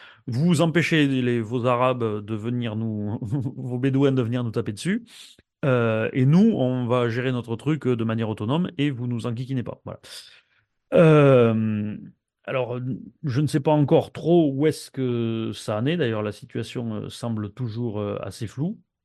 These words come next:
Euh, il y a, euh, il y a toujours des affrontements qui ont lieu avec, euh, des Bédouins.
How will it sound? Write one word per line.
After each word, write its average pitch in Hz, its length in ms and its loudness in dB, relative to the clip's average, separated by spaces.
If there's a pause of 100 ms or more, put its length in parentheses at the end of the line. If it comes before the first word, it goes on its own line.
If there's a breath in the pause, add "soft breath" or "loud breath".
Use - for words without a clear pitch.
(920)
Euh, 117 520 0
il - 320 -8
y 127 60 0
a, 131 220 2
euh, 117 340 -2 (380 soft breath)
il 120 60 -2
y - 20 2
a - 20 0
toujours 147 300 0
des 123 100 0
affrontements 123 680 0
qui 113 200 -8
ont 110 100 0
lieu 160 340 -2 (100)
avec, 104 460 -8
euh, 98 560 -4
des 101 120 -8
Bédouins. 120 400 -2